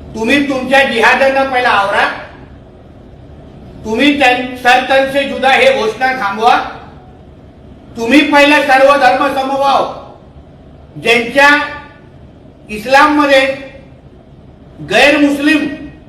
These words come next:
हे दर्जहीन आणि नीच आहेत आणि काफिर आहेत हे अगर लिहिलं असेल,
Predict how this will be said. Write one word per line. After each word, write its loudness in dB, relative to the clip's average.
हे 2
दर्जहीन 2
आणि -2
नीच 2
आहेत 2
आणि -4
काफिर 0
आहेत 0
हे -2
अगर 2
लिहिलं 0
असेल, -2